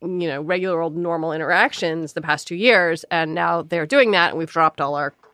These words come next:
our covid protections and they're all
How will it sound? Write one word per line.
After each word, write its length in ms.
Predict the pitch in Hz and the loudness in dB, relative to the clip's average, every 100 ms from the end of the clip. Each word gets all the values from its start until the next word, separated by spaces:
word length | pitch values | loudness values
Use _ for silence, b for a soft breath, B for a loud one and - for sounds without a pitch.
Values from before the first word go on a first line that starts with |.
| _ - | _ -4
our 420 | 156 156 143 147 - | 0 0 0 -4 -6
covid 400 | - 220 202 170 - | 0 4 4 2 -4
protections 500 | 170 160 - 214 208 185 | -4 -4 0 -2 -2 -4
and 160 | 170 | -4
they're 240 | 165 160 - _ - | -2 -4 -6 _ 2
all 500 | 147 151 139 135 | 4 6 4 2